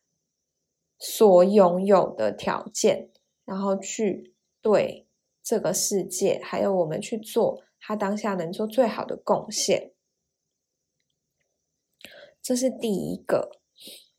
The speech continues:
然后第二个就是，永远不要放弃你的影响力，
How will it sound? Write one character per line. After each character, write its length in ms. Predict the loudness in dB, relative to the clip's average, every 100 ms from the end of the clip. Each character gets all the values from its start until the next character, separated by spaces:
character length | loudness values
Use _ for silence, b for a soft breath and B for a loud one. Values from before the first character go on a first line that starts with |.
| _
然 140 | -4 0
后 120 | -2
第 300 | 0 2 2
二 100 | 0
个 200 | 0 -2
就 180 | -2 -6
是， 480 | -4 -4 -4 -8 -18 _ _ _ _ _ _ _ _ _ _ _ _ _
永 320 | 2 4 4
远 340 | 4 4 2
不 220 | -4 -2 0
要 260 | 2 0
放 260 | -2 -6 -6
弃 200 | -6 -4
你 160 | -2
的 200 | -2 -4
影 220 | -4 -6 -6
响 300 | -4 -4 -2
力， 520 | 0 0 0 -4